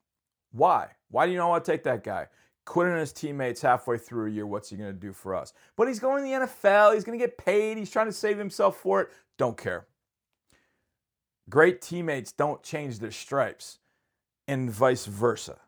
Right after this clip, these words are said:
And you're showing it and giving the N F L scouts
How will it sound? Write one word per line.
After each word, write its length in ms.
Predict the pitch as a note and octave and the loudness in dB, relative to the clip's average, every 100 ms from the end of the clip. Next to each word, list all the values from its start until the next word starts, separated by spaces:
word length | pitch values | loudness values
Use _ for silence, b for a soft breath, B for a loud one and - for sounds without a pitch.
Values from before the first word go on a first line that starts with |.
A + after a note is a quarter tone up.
| _ _ _ _ _ _ _ _ _ _ _ _ _ _ _ _ _ _ _ _ - | _ _ _ _ _ _ _ _ _ _ _ _ _ _ _ _ _ _ _ _ -10
And 160 | A#2+ | -6
you're 100 | G#2+ | -6
showing 540 | G2 - - A3 E3 B2+ | -8 -2 2 2 0 -4
it 220 | G#2+ _ _ _ _ _ | -10 _ _ _ _ _
and 260 | C3 A#2 G#2+ | -8 -6 -4
giving 380 | A2 E3+ D#3+ C3+ | 2 2 2 -2
the 60 | |
N 120 | C#3 C3+ | -4 -4
F 160 | - | 0
L 140 | B2 G#2+ | 0 0
scouts 640 | - - C#3+ A#2+ G#2+ - | -4 4 6 6 2 -10